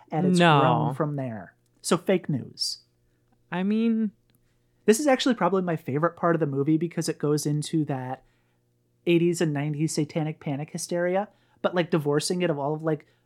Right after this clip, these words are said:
Speaker 1: the weird, unsavory aspects, you know, the child sex trafficking rings and all the other stuff that actually the satanic panic was concerned about.
Speaker 2: Yeah, and instead it's just, "Oh, by the way, the gateway to hell is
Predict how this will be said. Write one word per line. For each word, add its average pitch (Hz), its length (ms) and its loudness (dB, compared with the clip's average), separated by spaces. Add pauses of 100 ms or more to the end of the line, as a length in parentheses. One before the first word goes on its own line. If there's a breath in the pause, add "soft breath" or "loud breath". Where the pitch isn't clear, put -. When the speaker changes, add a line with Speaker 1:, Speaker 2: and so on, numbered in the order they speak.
(140)
Speaker 1:
the 160 180 2
weird, 147 520 0
unsavory 143 560 -4
aspects, 147 580 -6
you 143 80 -2
know, 131 140 -4
the 135 100 -6
child 143 360 -4
sex - 260 -6
trafficking 160 640 -4
rings 151 760 -6 (280 soft breath)
and 170 120 2
all 175 160 2
the 160 160 2
other 156 120 2
stuff 185 260 -2
that - 180 -2
actually 160 520 -2
the 151 120 -6
satanic 147 440 -2
panic 143 320 -8
was 147 120 -8
concerned 135 480 -8
about. 170 340 -6 (400)
Speaker 2:
Yeah, 185 440 -2
and 196 140 -2
instead 190 800 2
it's 160 340 -2
just, - 680 0 (100)
"Oh, 190 240 6
by 170 300 6
the 180 100 4
way, 165 480 4
the 143 200 -2
gateway 156 880 2
to 156 160 -4
hell 147 680 2
is 143 220 0